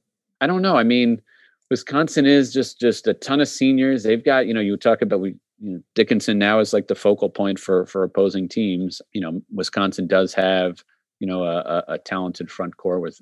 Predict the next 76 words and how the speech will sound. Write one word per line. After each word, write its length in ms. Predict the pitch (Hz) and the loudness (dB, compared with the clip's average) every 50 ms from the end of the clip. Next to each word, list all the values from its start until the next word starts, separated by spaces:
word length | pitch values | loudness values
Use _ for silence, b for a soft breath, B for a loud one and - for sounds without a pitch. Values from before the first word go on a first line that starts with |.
| _ - | _ -18
with 180 | - - - | -18 -14 -12
Micah 240 | 82 82 82 - - | -10 -10 -8 -8 -8
Potter 360 | - - 85 80 80 82 82 | -6 -6 -6 -6 -4 -6 -6
and, 200 | 82 82 - - | -6 -8 -10 -10
and 80 | 82 82 | -10 -8
Nate 220 | 85 85 85 69 | -8 -8 -8 -6
Reuvers. 520 | 82 87 85 78 85 85 85 85 - - - _ _ _ _ _ _ _ - | -6 -8 -6 -4 -4 -4 -4 -6 -8 -12 -16 _ _ _ _ _ _ _ -2
It'll 120 | 113 113 | 0 2
be 140 | 98 107 127 | 4 6 4
interesting 320 | 127 117 - 107 - 123 107 | 4 4 0 -2 -2 -2 -2
to 80 | 101 | -2
see 180 | - - 120 104 | 0 0 2 2
how 140 | 98 107 95 | 2 2 0
the 80 | 95 | 0
matchups 500 | 92 104 101 98 - - 101 90 - - | 0 0 -2 -2 0 -2 -2 -2 -4 -4
play 220 | - 104 101 98 92 | 0 4 4 4 4
out, 200 | 82 78 76 - | 4 0 -2 -6
you 80 | - 92 | -8 -10
know, 140 | 85 82 82 | -8 -8 -8
as 100 | 82 - | -8 -6
far 260 | - 90 85 85 85 | -4 -2 0 0 0
as, 240 | 80 80 80 - - b b b b b b - | -2 -4 -6 -10 -16 b b b b b b -10
you 60 | 87 | -6
know, 140 | 87 85 90 - - - - | -6 -6 -6 -8 -8 -4 -2
Dickinson, 600 | 135 120 - 110 104 - 113 107 104 101 98 - b b b b b b _ _ - | -2 0 0 -2 -4 -2 -2 0 0 0 -2 -4 b b b b b b _ _ 0
if 160 | 139 135 - | 0 0 2
you're 80 | - 135 | 4 2
an 80 | 123 123 | 2 2
opponent, 280 | 110 - 143 135 123 | 2 2 2 2 2
you 40 | 113 | 2
still 220 | - - 143 123 | 2 4 6 6
wanna 240 | 104 110 113 110 104 | 6 6 4 2 2
try 160 | - - 123 | 2 2 2
to 100 | 104 95 | 2 2
pull 180 | - - 123 113 | 2 2 2 2
him 80 | 107 101 | 2 2
away 200 | 98 98 101 98 | 2 2 2 2
from 160 | - 101 92 | 0 -2 -4
the 40 | 87 | -2
basket 440 | 90 92 95 90 - - 95 82 | -2 0 0 0 -2 -2 -4 -4
as, 100 | 85 80 | -4 -4
as 180 | - - 90 - | -6 -8 -8 -6
much 240 | 104 95 87 - - | -6 -6 -6 -6 -10
as 80 | 80 | -10
possible. 640 | - - 104 104 92 - - _ - 95 90 85 90 | -4 -2 0 0 -2 -2 -8 _ -6 -6 -6 -4 -6
And, 100 | 87 85 | -8 -8
and, 140 | 85 87 90 | -8 -8 -8
you 80 | 90 | -8
know, 80 | 90 82 | -8 -8
Wisconsin 500 | 82 85 - - 87 87 87 - - 82 | -10 -12 -12 -10 -10 -10 -10 -10 -10 -10
might 220 | 85 85 82 - | -10 -8 -8 -6
have, 160 | 87 82 80 - | -6 -8 -8 -8
you 60 | 85 | -10
know, 80 | 82 78 | -12 -10
some 240 | - - 98 87 | -8 -8 -8 -6
of 40 | 85 | -8
the 60 | 82 | -8
personnel 520 | - - 92 85 - - 87 85 82 82 - - | -6 -6 -6 -6 -6 -6 -10 -8 -8 -8 -10 -10
to 80 | - 87 | -12 -6
do 160 | 73 - 107 | -4 -2 -2
that, 200 | 82 78 - - | -2 -4 -6 -8
depending 360 | - 73 - - 80 78 76 | -12 -12 -12 -12 -16 -14 -14
on 120 | 78 76 - - | -16 -14 -12 -10
who 80 | 87 | -10
they 100 | 80 80 | -8 -8
put 180 | 78 - 87 82 | -8 -8 -8 -8
on 120 | 76 76 | -8 -10
the 60 | 78 | -14
floor. 340 | - - - 92 80 78 78 | -12 -8 -4 -4 -4 -4 -4
So 120 | - - 107 | -4 -2 -2
it'll 100 | 98 92 | -2 0
be 180 | 87 104 98 92 | 0 -2 -4 -2
kind 220 | - 120 113 98 | -4 -4 -4 -4
of 80 | 87 90 | -4 -6
an 80 | 90 | -6
interesting 500 | 90 87 - 85 - - 92 87 85 82 | -8 -8 -10 -12 -10 -8 -8 -8 -8 -10